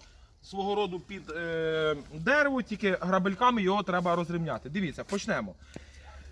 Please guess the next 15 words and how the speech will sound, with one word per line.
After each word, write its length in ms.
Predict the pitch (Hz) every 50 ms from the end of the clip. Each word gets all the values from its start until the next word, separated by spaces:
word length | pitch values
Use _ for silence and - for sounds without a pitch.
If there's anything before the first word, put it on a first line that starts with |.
| - - -
Е, 280 | 143 156 165 160 151 151
якщо 300 | 160 175 190 - - 302
ви 100 | 277 277
бачите, 500 | 214 254 277 294 311 - - - 135 120
якщо 240 | 127 135 - - 196
ви 80 | 185 185
бачите, 220 | 175 185 160 139
зверніть 280 | 156 180 190 226 180 208
увагу, 320 | 208 214 240 233 220 165
крона 420 | - - 190 202 233 269 262 233
вся 320 | 180 156 - - 190 202 202 - -
просто 340 | - 190 202 190 - 196 160
в 40 |
гілках 380 | 147 175 185 170 - 151 120 110
забита. 480 | 113 143 170 156 175 160 123 - 104